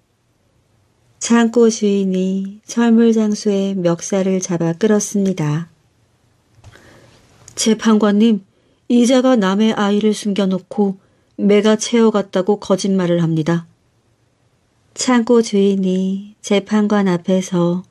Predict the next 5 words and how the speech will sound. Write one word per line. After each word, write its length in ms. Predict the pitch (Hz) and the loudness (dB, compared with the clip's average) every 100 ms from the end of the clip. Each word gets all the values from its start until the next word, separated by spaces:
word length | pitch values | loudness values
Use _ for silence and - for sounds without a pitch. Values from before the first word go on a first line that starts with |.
| _ _ _ - | _ _ _ -4
목청을 640 | 208 196 196 - 214 208 202 | 0 2 0 0 2 2 2
높였습니다. 1000 | 165 165 196 190 196 190 180 156 160 190 _ _ _ _ _ _ _ _ _ _ _ _ | 0 0 -4 -4 -4 -4 -2 -4 -4 -8 _ _ _ _ _ _ _ _ _ _ _ _
그러자 560 | - 226 220 214 208 208 | -2 2 2 2 0 0
철물 500 | - 240 226 233 220 | 0 2 4 4 2
장수가 720 | 214 208 - 196 147 170 | 0 -2 -6 -8 -6 -6